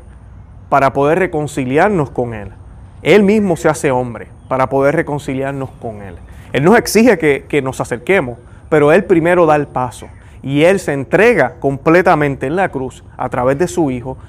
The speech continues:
a través de Él siendo hombre en la persona de Jesús, para podernos reconciliar con Dios. Y ese ministerio, ese, ese Dios hecho hombre,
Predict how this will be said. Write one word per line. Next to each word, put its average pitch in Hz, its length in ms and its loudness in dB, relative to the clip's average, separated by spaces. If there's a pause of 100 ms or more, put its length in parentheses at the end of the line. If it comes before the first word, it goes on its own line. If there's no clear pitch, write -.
a 147 120 2
través 143 320 4
de 160 180 6
Él 175 80 2
siendo 160 360 -2
hombre 139 320 -4
en 139 60 -6
la 127 100 -6
persona 131 420 -8
de 156 80 -4
Jesús, - 400 -12 (240)
para 151 240 4
podernos 147 380 2
reconciliar 139 760 -2 (260)
con 117 240 -6
Dios. 107 360 -14 (380)
Y 156 160 4
ese 196 240 4
ministerio, 202 840 2 (180)
ese, 156 400 -4
ese 147 240 -2
Dios 185 360 2
hecho 170 320 0
hombre, 143 520 -2